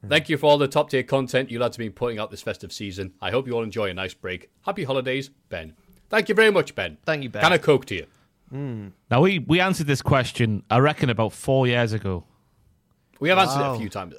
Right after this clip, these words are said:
Speaker 1: at least.
Speaker 3: No, just
Speaker 1: But
Speaker 3: at least once, I reckon. I can
Speaker 1: Yeah.
Speaker 3: remember. Right at the early days of the Cultaholic Wrestling podcast, but I'm intrigued to see what's changed.
Speaker 2: Mm.
Speaker 3: Or if they haven't changed. Matthew, has yours changed since back then?
Speaker 1: Uh, the definition of the boys' stable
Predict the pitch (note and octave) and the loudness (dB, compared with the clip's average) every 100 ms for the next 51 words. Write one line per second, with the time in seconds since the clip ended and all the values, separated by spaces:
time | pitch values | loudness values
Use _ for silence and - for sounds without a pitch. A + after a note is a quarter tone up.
0 | - F#2 G#2 F#2+ F#3 D#3+ B2+ A2+ C#3 E3 | -20 -16 -12 -2 0 0 0 2 2 2
1 | - C#3 F#3 A#2 A2 C#3+ B2 C#3+ B2+ G#2+ | 4 2 2 0 0 2 -2 0 0 2
2 | F#2+ F#2+ F2 - _ _ _ - G#2+ D#3+ | 0 -2 -4 -10 _ _ _ -8 0 2
3 | D3+ C#3 C#3+ C#3 B2 B2+ G#2 A2 A#2+ G2+ | 2 2 2 2 2 2 0 0 0 2
4 | G#2+ G#2+ G#2 F#2+ G#2 - F#2+ - F#2+ - | 2 2 -2 -4 -6 -2 -2 -2 -6 -4
5 | G2 - A2 G#2+ - - F3+ - A#3 A#3 | -6 -4 -6 -6 -6 -4 -4 0 0 0
6 | G3+ G#3+ G#3 G3+ - - - F#3+ F#3 F#2 | -2 0 0 0 -2 -8 -2 0 0 -2
7 | - - - B2 C3 A#2+ G#2+ F#2+ _ _ | -6 -16 -12 -10 -8 -8 -10 -14 _ _
8 | _ _ _ _ _ _ C#3+ E3 E3+ D#3 | _ _ _ _ _ _ 0 2 2 2
9 | A3 A3 - G#2+ E2+ E2 - B2+ G3 A2+ | 2 0 -2 -2 -2 -6 -4 -2 -2 -2
10 | G2 F#2+ A2+ E3+ - D3+ F3 F#3+ C#3 G#2 | -4 -2 -4 -4 -6 -6 -6 -6 -10 -4
11 | C3 F2 C3 - _ _ _ _ _ _ | -4 -2 -4 -4 _ _ _ _ _ _
12 | _ _ _ _ _ _ _ _ _ - | _ _ _ _ _ _ _ _ _ -4
13 | F3 E3+ D3+ A#3+ A#3 G#3+ G3+ E3 F3+ F3 | -4 -4 2 2 2 -4 -2 -2 0 0
14 | - C3+ G2 F#2 - | 0 0 0 -8 -14